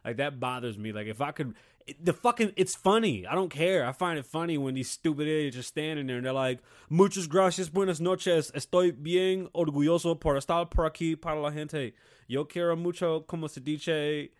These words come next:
hacer, uh, todo mundo que tenga todo gratis. Todo.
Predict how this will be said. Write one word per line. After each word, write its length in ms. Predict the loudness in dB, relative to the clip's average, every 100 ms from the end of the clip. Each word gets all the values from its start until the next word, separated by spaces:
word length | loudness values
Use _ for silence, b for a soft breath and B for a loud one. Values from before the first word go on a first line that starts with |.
| _ _ -12
hacer, 600 | -4 0 2 2 0 -8 _ _ _ _ _ _ -6
uh, 280 | -4 -2 -6 -2
todo 220 | 0 2
mundo 640 | 0 0 0 0 -2 -6 -14 _ _
que 100 | -18
tenga 800 | -8 -6 -4 -4 -4 -4 -8 -12 -20 _
todo 480 | -4 -2 -2 -4 -8
gratis. 600 | -4 -2 -2 -10 -16 -20 _ _ _ _
Todo. 460 | -2 0 0 -2